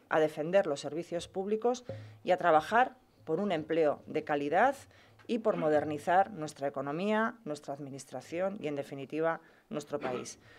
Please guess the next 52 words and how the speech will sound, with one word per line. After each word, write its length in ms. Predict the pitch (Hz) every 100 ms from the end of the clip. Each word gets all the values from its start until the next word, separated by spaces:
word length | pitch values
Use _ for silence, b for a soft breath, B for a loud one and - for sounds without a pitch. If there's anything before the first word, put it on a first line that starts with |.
| b b b b
Nueve 200 | 190 208
parlamentarios 680 | 208 214 202 202 233 262 285
que 120 | -
van 140 | 185 190
a 60 |
utilizar 600 | 190 190 175 170 196 175 - -
toda 260 | 226 214
su 140 | 202 190
influencia 760 | 170 165 175 190 190 165 156 -
e 120 | 165
iniciativa 760 | 170 170 180 156 185 175 170
política 500 | 170 175 202 226 247
para 200 | 247 160
garantizar 480 | 147 151 147 147 170
una 160 | 175 160
Euskadi 400 | 156 - 190 240
en 100 | 175
la 100 | 147
que 120 | 139
quepamos 420 | 113 131 160 147
todos 440 | - 196 226 262 -
y 80 | -
que 140 | 190
nadie 300 | 185 190 151
se 180 | 143 147
vea 220 | 151 151
marginado 640 | 143 139 - 147 165 202 240 B B B B
por 120 | 160
ser 160 | 185
menos 260 | 170 165 147
rico 320 | 170 214 233
o 100 | 208
menos 280 | 160 156 139
vasco 320 | 139 - 135
que 140 | 123 127
otros. 400 | 123 120 123 - _ _ _ _ _ _ _ - -
Y 100 | 214
lo 120 | 202
haremos, 400 | 202 226 262 277
además, 460 | 208 202 233 285 -
desde 280 | 240 180 170
la 120 | 170
posición 360 | 170 180 214 214
en 80 |
la 100 | 220
que 80 | 170
nos 160 | 156 156
ha 40 |
situado 380 | 165 160 165 156
la 100 | 151
ciudadanía 500 | 151 160 156 156 165
vasca, 380 | 175 220 - 285